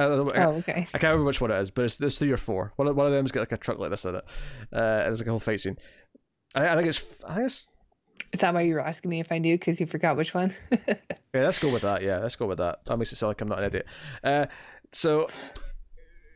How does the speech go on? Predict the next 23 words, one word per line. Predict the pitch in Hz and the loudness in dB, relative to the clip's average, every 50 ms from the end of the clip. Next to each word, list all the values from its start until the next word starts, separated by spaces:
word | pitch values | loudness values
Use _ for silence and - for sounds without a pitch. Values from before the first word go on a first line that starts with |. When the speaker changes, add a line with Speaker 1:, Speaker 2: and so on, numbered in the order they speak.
| - - - - | -20 -20 -6 0
Speaker 1:
yeah, | 190 185 135 120 | 2 2 4 4
so, | - 165 165 | 4 2 2
so | - - 170 160 160 156 156 156 | 2 4 4 4 4 4 2 2
that's | - 160 165 170 165 - | 2 2 2 2 2 2
where, | 165 170 | 2 2
that's | 156 - - | 2 2 2
where | 151 139 | 2 2
they're | 135 131 | 4 4
hiding | 131 131 127 120 | 4 4 2 2
when | 117 | 2
he's, | 110 110 104 110 | 2 2 0 0
like, | 101 - | -2 0
healing | - 127 117 113 101 | 2 2 2 4 4
her. | 101 104 | 2 2
But | 101 135 147 | 2 2 2
he, | 143 156 160 156 | 2 2 0 0
he, | - - 170 160 - | 2 2 0 0 0
he | - - 165 | 0 -2 0
abandons | 160 165 196 233 247 185 131 110 107 | 0 2 2 2 2 2 0 0 0
her. | 104 104 | 0 -2
He | - - 127 | 0 0 2
leaves | 127 139 143 131 147 | 2 2 2 2 2
her, | 135 123 113 | 2 2 0